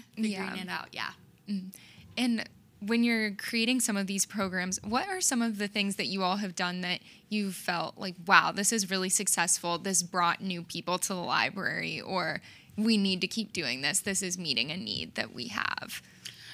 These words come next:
Speaker 1: Yeah, um, I would say anytime we host a large-scale event, and in particular, the large-scale events that we've hosted,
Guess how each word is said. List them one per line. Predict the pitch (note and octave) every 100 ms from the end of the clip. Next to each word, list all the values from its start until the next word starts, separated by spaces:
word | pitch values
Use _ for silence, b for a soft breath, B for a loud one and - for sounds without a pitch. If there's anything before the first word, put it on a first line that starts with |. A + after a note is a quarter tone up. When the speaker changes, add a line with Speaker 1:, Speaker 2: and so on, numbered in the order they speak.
| B
Speaker 1:
Yeah, | A3+ B3 A#3+ G#3 - -
um, | C#4 C#4 C4+ -
I | C#4+
would | A4 C#5
say | - C4 A#3+ A#3 A3+ A3 -
anytime | A3 A3 C4+ D4 - A3+ G#3+ G#3+ G#3 G#3 - _ _ - - - G#3+ G3+
we | G#3 G3+ G3+ F#3+ F#3 F3+ - _ - - - - - - - - - -
host | C#4+ -
a | A#3
large-scale | G3 G3 G#3+ - - A3 G3
event, | F3 F3+ E3 F#3+ - B B B
and | A#3 A3 G#3+ G#3
in | B3
particular, | C#4 B3+ - A3 A#3 G#3 F#3+ F#3 F#3
the | F#3 G3+ G3 G3
large-scale | G3+ G#3+ - B3+ A#3
events | G3 F3+ F#3 -
that | - G#3 G3
we've | F#3
hosted, | - F#3+ F3 - G3 F3 F3